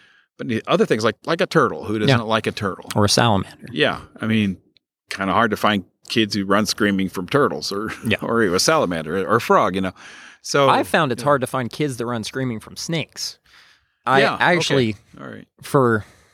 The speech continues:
Speaker 2: it was two or three years, I taught sixth, the sixth graders that my mom's a teacher, and I
Speaker 1: Uh-huh.
Speaker 2: taught, I would come in and, and teach the entire sixth grade of the school,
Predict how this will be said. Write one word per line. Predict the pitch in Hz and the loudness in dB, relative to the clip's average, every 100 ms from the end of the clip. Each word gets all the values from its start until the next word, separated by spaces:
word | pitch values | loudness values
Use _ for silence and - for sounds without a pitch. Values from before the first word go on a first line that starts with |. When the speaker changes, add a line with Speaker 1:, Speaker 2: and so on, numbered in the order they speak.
| _ _ _ _ _ | _ _ _ _ _
Speaker 2:
it | 101 | -14
was | 120 - 143 | -12 -12 -2
two | - | 2
or | 190 143 | 4 4
three | 135 113 | 2 0
years, | 101 107 95 - | 2 2 0 -2
I | 101 | -2
taught | 104 - 95 98 - | -2 -2 0 0 -2
sixth, | - 120 - - | -4 -4 -4 -8
the | - 110 | -6 -2
sixth | - 123 - | -2 -2 -4
graders | 101 95 92 | -4 -4 -4
that | 104 - _ - | -6 -8 _ -8
my | 104 | -4
mom's | 101 98 92 | 0 0 0
a | 95 | -6
teacher, | - 98 - 85 85 | -6 -8 -8 -12 -10
and | 98 90 | -6 -2
I | 92 | -2
Speaker 1:
Uh-huh. | - | 2
Speaker 2:
taught, | 117 110 - - - - - | 4 4 0 -8 -18 -14 -2
I | |
would | 113 107 | -2 0
come | 147 143 | 2 4
in | 135 120 | 4 2
and, | 110 104 98 113 | 0 -2 -4 -6
and | 104 | -6
teach | - 123 - | -2 -2 -2
the | - | -4
entire | 101 101 - 156 139 | -4 -4 0 2 2
sixth | 107 120 - - | 0 -4 -6 0
grade | 113 | 0
of | 98 | 2
the | 98 | -2
school, | - 120 95 92 | 0 0 0 -4